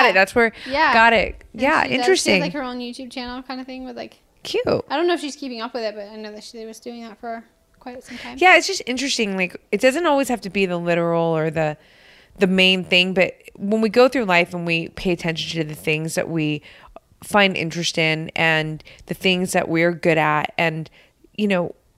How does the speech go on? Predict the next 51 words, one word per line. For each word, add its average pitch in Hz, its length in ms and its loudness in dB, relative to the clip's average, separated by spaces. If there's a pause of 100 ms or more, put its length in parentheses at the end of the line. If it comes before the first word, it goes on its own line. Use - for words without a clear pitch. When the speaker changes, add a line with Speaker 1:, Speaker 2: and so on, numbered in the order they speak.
(100)
Speaker 2:
w-, 185 260 -4
we 196 180 0
don't 226 320 2 (300)
uh, 180 60 4 (120)
you 220 160 -2
know, 165 100 2
we 190 140 2
invest 180 680 0
somewhat 170 480 0
in 160 140 -2
him. 156 300 0
It - 60 -10
doesn't 220 180 2
have 220 120 -6
to 196 60 -8
be 180 100 -4
the 175 100 -2
whole 165 160 -4
picture, 208 360 -4
but 170 220 -2 (540)
I'm 214 120 2
just 202 160 -2
saying 208 640 2 (480)
you 202 140 0
can 214 160 -2
take, - 640 0 (340)
I 208 80 8
Speaker 1:
It's 233 60 8
a - 20 2
Speaker 2:
know 247 100 4
this 349 140 4
Speaker 1:
piece - 40 -8
Speaker 2:
from 226 80 -4
Speaker 1:
of - 40 -4
Speaker 2:
my 196 60 6
Speaker 1:
it. 190 80 -2
Speaker 2:
person. 214 380 0
Exactly. 151 880 -2
That's, 196 260 2 (180)
and - 540 -6
Speaker 1:
I 285 60 2
Speaker 2:
it 294 60 0
Speaker 1:
have 311 120 0
an 294 120 -6
analogy, 226 560 -6
and 208 100 -8
it's 208 160 -12
terrible 202 440 -6
and 190 100 -10
it's 185 280 -12
cheesy, 214 540 -14